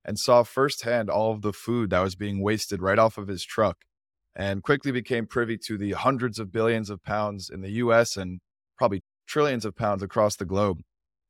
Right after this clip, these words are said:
and set out to do his part to try to eliminate at least as much of that as possible.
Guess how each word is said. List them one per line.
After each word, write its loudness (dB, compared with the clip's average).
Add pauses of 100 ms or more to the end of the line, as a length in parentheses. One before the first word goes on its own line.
and -4
set 4
out 8
to -2 (140)
do 2
his 4
part 4
to -6
try 4
to 2
eliminate 0
at -2
least -4
as -6
much -2
of -4
that 2
as -4
possible. -2